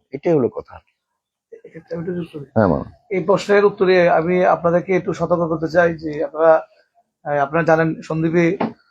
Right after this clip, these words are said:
Speaker 2: তাদের ভোটের সংখ্যা এর আগে নির্বাচনে, এক নির্বাচনে তারা পেয়েছিল পাঁচ হাজার, এক নির্বাচনে আট হাজার। এবার যদি আমরা ধরেও নিই তাদের পনেরো হাজার বা বিশ হাজার ভোট বাড়লো। তা আমাদের বিশাল ভোট ব্যাংক, আপনি জানেন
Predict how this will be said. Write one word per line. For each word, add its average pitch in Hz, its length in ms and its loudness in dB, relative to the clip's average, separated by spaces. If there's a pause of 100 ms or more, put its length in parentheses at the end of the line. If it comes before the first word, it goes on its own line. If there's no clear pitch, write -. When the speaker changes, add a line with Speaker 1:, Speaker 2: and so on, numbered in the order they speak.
(200)
Speaker 2:
তাদের 170 360 0 (340)
ভোটের 185 420 0
সংখ্যা 151 380 -2
এর 160 100 6
আগে 175 180 4
নির্বাচনে, 165 500 2
এক 160 140 0
নির্বাচনে 156 400 -2
তারা 160 140 -2
পেয়েছিল 160 320 -8
পাঁচ 151 240 -2
হাজার, 175 240 2 (480)
এক 156 160 -10
নির্বাচনে 156 300 0
আট 143 160 2
হাজার। 135 200 0 (720)
এবার 202 220 6
যদি 196 120 4
আমরা 214 120 6
ধরেও 208 360 6
নিই 233 160 2
তাদের 214 280 2
পনেরো 190 280 4
হাজার 185 200 4
বা 196 100 2
বিশ 180 200 -4
হাজার 185 180 0
ভোট 180 180 -2 (120)
বাড়লো। 139 360 0 (560)
তা - 80 0
আমাদের 214 360 4
বিশাল 185 440 2
ভোট 180 220 0
ব্যাংক, 165 320 2
আপনি 151 160 -2
জানেন 180 300 4